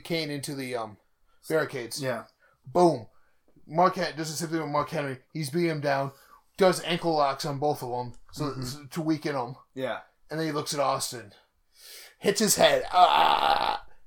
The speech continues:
Speaker 1: And then goes into there. And he's, he's relaying punches on Austin. Vince sees this. He comes in and he smiles and he, he, he
Speaker 2: Gets
Speaker 1: tells Shamrock to get him
Speaker 2: Yeah.
Speaker 1: up.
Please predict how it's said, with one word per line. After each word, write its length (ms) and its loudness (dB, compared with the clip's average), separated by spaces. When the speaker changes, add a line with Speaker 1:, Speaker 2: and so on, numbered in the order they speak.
Speaker 1:
And 240 -2
then 220 -4
goes 160 2
into 240 -2
there. 240 -4
And 100 -4
he's, 240 -2
he's 240 -6
relaying 540 0
punches 340 -4
on 80 -2
Austin. 340 -4
Vince 220 -2
sees 200 -2
this. 240 -6
He 160 -4
comes 360 0
in 160 -2
and 140 -8
he 60 -10
smiles 460 0
and 120 -6
he, 200 -6
he, 260 -10
he 60 -4
Speaker 2:
Gets 100 2
Speaker 1:
tells 160 6
Shamrock 360 6
to 80 -8
get 200 -2
him 100 -2
Speaker 2:
Yeah. 60 4
Speaker 1:
up. 240 2